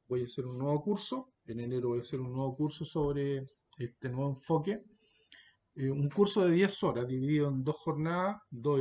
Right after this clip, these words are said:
horas y media y dos horas y media, donde primero, eh, reviso lo que hay y después explico el nuevo enfoque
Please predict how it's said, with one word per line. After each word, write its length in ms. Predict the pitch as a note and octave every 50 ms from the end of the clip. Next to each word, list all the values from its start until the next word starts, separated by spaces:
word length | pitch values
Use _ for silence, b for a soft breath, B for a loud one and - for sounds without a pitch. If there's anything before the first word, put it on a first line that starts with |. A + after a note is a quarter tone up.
| C3+
horas 340 | C3+ C3+ C3 B2+ C3 B2+ B2+
y 60 | B2+
media 220 | C3 D3 D#3 D#3 D3+
y 40 | C#3
dos 200 | C3 D3+ C#3 C3+
horas 200 | D3 C3+ C#3 C#3
y 100 | C#3 C#3+
media, 340 | E3 F#3+ G#3+ A3+ A#3+ C4 C#4 - b b b b b b b b b b b b b b b b b b b b _ _
donde 320 | - D#3 D#3 E3+ F#3+ G3
primero, 560 | F3+ E3+ F#3+ G3 G3+ A3+ A3+ A3 A3+ B3 A#3+ A3 B B B B B E3+
eh, 140 | F3 D#3+ D#3+ D3+
reviso 480 | D3+ E3+ F#3 A3+ A#3 A3 - - D3+ D3
lo 160 | D3 E3 D#3
que 140 | D3+ D#3+ D#3
hay 220 | F3+ A#3 C#4 - - _ _ _ _ _ _ _ _ -
y 120 | E3 E3
después 600 | F3 F#3+ F#3 - - - G3 A3+ A#3 A3+ - - -
explico 720 | - D3+ - - - G3+ G#3 G3 F3 G3+ G3+ G3 G3 G3 D#3+
el 260 | D#3 D#3 D#3+ D#3+ D#3
nuevo 260 | D#3 D#3+ E3 D#3+ E3
enfoque 520 | E3 - - - C3+ A2 - C#3+ F3 A3+